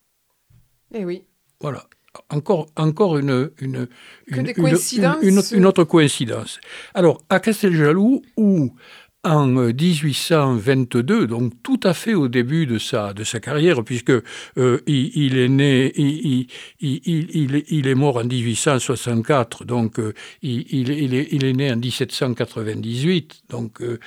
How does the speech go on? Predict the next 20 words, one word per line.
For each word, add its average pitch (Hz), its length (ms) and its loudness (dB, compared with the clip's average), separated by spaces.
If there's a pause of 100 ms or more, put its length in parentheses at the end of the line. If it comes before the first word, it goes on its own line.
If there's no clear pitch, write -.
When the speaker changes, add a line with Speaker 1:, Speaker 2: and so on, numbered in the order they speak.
(220)
Speaker 2:
il 120 120 -6
a 123 60 -2
eu 131 240 0
une 110 140 -2
longue 110 300 -2
vie, 131 280 -2
mais 113 180 -4 (180)
pas 294 120 -8
très, 160 240 -8
très, - 220 -10
très - 180 -10
longue 113 300 -2
finalement. 117 720 -2 (520)
Euh, 147 420 6
il, 180 340 4
euh, 127 580 6 (560)
et 165 220 -4
il, 180 160 2 (320)
il, 175 260 -2
il, 180 200 2